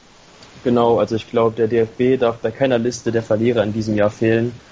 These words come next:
Ähm, es war in vielerlei Hinsicht ein absolut blamables Jahr. Ähm, nach einem Weltmeistertitel, ähm, und einem Confed-Cup-Sieg war die Euphorie im eigenen Land hier ja extrem groß. Überall, die Mannschaft war plötzlich hoch im Kurs und man hat sie überall gesehen, jeder hat drüber gesprochen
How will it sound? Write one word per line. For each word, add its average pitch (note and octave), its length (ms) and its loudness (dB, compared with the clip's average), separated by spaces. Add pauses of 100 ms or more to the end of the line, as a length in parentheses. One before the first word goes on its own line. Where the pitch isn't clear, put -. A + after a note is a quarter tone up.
(260)
Ähm, G#2+ 280 2
es - 160 -6
war A2+ 260 2
in A2 100 -6
vielerlei A#2+ 400 0
Hinsicht A2+ 480 -6
ein A2 140 -8
absolut A2 380 -4
blamables A2 540 0
Jahr. G#2 300 2 (460)
Ähm, G#2+ 280 0
nach G#2+ 140 -2
einem A2 180 0
Weltmeistertitel, A#2+ 1160 0
ähm, A2 360 2
und G#2+ 120 0
einem G#2+ 140 -2
Confed-Cup-Sieg A#2+ 960 -2
war A2+ 260 2
die A2+ 140 -4
Euphorie A2+ 420 -2
im A2 120 0
eigenen A2 340 0
Land A2 280 0
hier G#2+ 420 0
ja D#2 100 0
extrem A#2+ 460 -2
groß. A#2+ 400 0
Überall, A#2 500 2 (360)
die A2 40 -4
Mannschaft A#2+ 480 -2
war A2+ 80 0
plötzlich A2+ 400 -6
hoch B2+ 160 0
im A2+ 100 -4
Kurs B2 380 0
und A#2+ 80 -4
man A2+ 80 -4
hat A2+ 140 -4
sie A#2 80 -6
überall A2+ 320 2
gesehen, A#2+ 480 0
jeder A#2 180 2
hat A2+ 180 -2
drüber A2 200 0
gesprochen A#2 720 -4